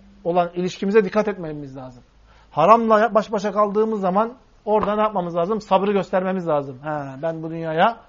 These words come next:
ne için gelmedim? Bu manada zengin olmak için gelmedim. Bu manada yatlarım,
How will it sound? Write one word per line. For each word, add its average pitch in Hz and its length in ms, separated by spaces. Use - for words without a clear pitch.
ne 196 80
için 180 180
gelmedim? 165 460
Bu 202 60
manada 185 320
zengin 190 240
olmak 202 240
için 240 160
gelmedim. 233 440
Bu 190 100
manada 185 540
yatlarım, 196 580